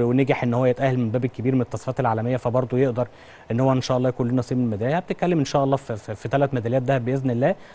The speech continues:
هيفرقوا كتير جدًا مع بعثة مصر في الترتيب العام،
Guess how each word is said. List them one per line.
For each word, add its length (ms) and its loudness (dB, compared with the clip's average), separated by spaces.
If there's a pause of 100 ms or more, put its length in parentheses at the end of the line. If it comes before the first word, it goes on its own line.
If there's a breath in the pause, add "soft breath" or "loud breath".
(140 loud breath)
هيفرقوا 320 2
كتير 200 2
جدًا 300 6
مع 200 4
بعثة 400 4
مصر 240 0
في 80 -4
الترتيب 400 -2
العام، 320 2